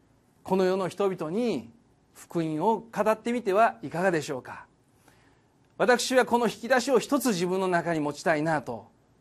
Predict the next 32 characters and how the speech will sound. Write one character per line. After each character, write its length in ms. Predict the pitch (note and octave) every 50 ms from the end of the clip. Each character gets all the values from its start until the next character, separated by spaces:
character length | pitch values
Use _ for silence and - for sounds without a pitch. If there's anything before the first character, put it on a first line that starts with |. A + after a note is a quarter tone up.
| _ _
思 240 | - C3 C#3 E3 F3+
い 60 | F#3
ま 120 | F3+ E3+ D#3+
す。 200 | - - C3+ G#2+ _ _ _ _ _ _ _ _ _ _ _ _ _
主 180 | - - - A3
の 120 | G#3 E3+
福 200 | D#3 - - -
音 240 | F#3+ F#3 F#3 F3+ F3
を、 340 | F3 G#3+ A#3+ G#3+ D3 - - - _ _ _ _ _ _ -
主 200 | - - - B3+
の 140 | A#3+ G#3
創 300 | E3+ - - A3+ B3 B3
造 160 | A#3+ B3+ B3+ B3
の 80 | A#3+
働 420 | F#3+ F3+ A#3+ A#3 C4+ C4 C4 A#3+ A#3+
き 20 |
と 120 | - A3+
一 80 | A3 A3+
緒 260 | - - - - C#4+
に 240 | D4 C#4+ A3+ - - - _ _ _ _ _ _ _ _ _ _ _ _ _ - - -
伝 120 | - F#3 F3
え 40 |
る 80 | E3+ E3
こ 100 | D3+ E3
と 100 | D#3 D3+
が 180 | C3+ C3 B2 A#2
で 200 | A2 C3+ D#3+ D#3
き 140 | - A#3+
る 80 | B3+ C4
よ 140 | C#4 C#4 B3
う 40 | G#3
に 240 | E3 E3+ E3 C3+